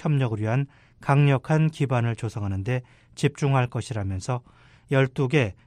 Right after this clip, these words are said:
개발 대상 분야를 밝혔습니다. 여기에는 라산 경제 무역지대 등 경제 특구와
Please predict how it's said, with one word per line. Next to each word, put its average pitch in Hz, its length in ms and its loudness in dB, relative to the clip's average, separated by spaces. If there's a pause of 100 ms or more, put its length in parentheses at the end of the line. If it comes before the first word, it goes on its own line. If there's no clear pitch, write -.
개발 143 400 0
대상 131 380 -4
분야를 113 380 -4
밝혔습니다. 107 720 -8 (760)
여기에는 139 540 4 (280)
라산 165 440 4
경제 131 560 0
무역지대 117 500 -2
등 139 240 0 (340)
경제 135 420 2
특구와 123 520 -4